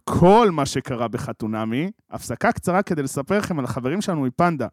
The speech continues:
מותג האונליין המוביל בתחום מוצרים תומכי שינה. המוצרים של פנדה פותחו על ידי מהנדסי מומחי שינה המובילים בעולם,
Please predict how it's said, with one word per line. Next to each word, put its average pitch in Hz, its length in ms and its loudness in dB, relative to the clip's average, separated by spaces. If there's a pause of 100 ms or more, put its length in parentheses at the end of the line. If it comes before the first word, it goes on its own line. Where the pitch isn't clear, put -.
(380)
מותג 190 380 0
האונליין 190 540 2
המוביל 135 340 0
בתחום 165 320 -2
מוצרים 151 300 -4
תומכי 127 320 -4
שינה. 113 300 -4 (440)
המוצרים 135 420 -2
של 190 200 0
פנדה 190 260 0
פותחו 156 320 -2
על 196 60 4
ידי 156 180 0
מהנדסי 151 480 -2
מומחי 160 260 -2
שינה 160 300 -2
המובילים 143 540 0
בעולם, 135 440 2